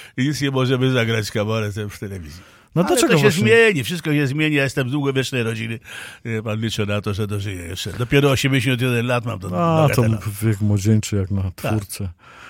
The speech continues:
Speaker 2: Abraham w tym wieku dopiero się
Speaker 1: Prawda?
Speaker 2: rozglądał za wybrankami.
Speaker 1: No, a jak mu, a jak, a jak mu poszło świetnie,
Speaker 2: A
Speaker 1: prawda?
Speaker 2: potem jak mu poszło, cały naród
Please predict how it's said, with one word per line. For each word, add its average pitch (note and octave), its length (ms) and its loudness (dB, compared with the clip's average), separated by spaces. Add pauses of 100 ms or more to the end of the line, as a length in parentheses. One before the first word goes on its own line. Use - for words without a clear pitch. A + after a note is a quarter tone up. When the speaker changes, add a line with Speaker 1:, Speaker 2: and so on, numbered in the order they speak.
Speaker 2:
Abraham C3 460 4
w - 60 -6
tym B2+ 160 4
wieku C#3 340 4
dopiero B2+ 320 -2
się C3 60 -2
Speaker 1:
Prawda? B2 180 6
Speaker 2:
rozglądał B2+ 540 6
za A#2+ 100 2
wybrankami. A#2 720 4
Speaker 1:
No, A#2+ 160 0
a B2+ 80 0
jak A#2+ 180 4
mu, C3+ 100 0
a B2 60 0
jak, G#2+ 160 -2
a D3 60 4
jak B2+ 120 6
mu B2 100 4
poszło A2+ 300 2
świetnie, G2+ 340 -6
Speaker 2:
A G2 40 -4
Speaker 1:
prawda? A2 140 -2
Speaker 2:
potem B2+ 180 2
jak A2 120 4
mu G2 100 0
poszło, B2 320 2
cały G#2+ 240 0
naród G#2+ 400 2